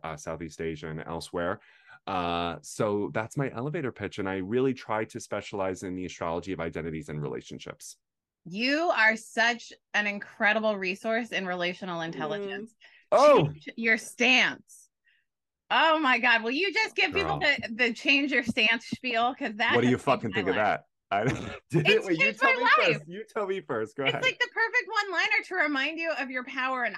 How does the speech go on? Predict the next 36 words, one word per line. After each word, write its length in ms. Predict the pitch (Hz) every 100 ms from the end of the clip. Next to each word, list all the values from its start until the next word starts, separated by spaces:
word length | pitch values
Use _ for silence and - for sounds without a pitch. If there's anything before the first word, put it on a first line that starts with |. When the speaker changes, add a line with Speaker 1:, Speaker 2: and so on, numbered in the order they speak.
| -
Speaker 2:
all 240 | 226 247
situations, 720 | 240 247 254 226 233 220 220
which 180 | 202 196
is 160 | 208 -
simply 380 | 254 254 247
to 100 | 220
change 340 | 196 233 214 196
yourself 420 | 190 - 190 180
and 120 | 175
how 140 | 185 175
you're 240 | 170 175
interacting 560 | 156 156 139 127 139 113
with 160 | 101
it. 180 | - - -
Be 100 | 175
a 60 | 175
thermostat, 600 | 233 240 254 262 240 214
not 180 | 196 202
a 40 |
thermometer. 680 | - 180 151 113 - - 175 _ _ _ _ _ _ _ _ _ _ _ _ _ _ _ _ _ _ 87
Speaker 1:
Now 200 | 87 90
I 120 | 107
just 160 | 95 87
got 140 | 80
the 80 | 78
full 140 | 82
body 240 | 78 78 78
Capricorn 540 | 85 78 87 123 131
chills, 440 | - 175 208 233
B. 520 | 214 233 233 240 247 233
Oh 220 | 220 226
my 140 | 214
God, 240 | 214 202 202
I 80 |
love 240 | 208 202 208
it. 200 | 202